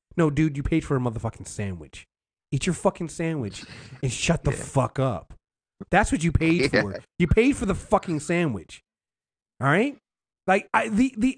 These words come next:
Speaker 1: the audacity to sit there and think you get more than that for any of this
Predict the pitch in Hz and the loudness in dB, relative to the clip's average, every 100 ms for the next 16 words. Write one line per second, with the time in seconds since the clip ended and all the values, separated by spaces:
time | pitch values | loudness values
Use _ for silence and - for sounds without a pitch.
0 | - 226 262 240 175 214 240 262 - 180 | 0 4 4 4 4 4 4 2 0 0
1 | 147 131 131 _ _ _ - 185 240 226 | 2 0 -4 _ _ _ -6 0 4 4
2 | 202 185 202 175 165 185 208 175 156 160 | 4 2 0 -2 0 2 2 2 4 6
3 | 196 185 165 135 120 - _ _ _ _ | 6 4 2 2 0 -6 _ _ _ _
4 | _ 180 156 175 202 180 127 113 110 | _ -2 0 2 4 4 2 -2 -4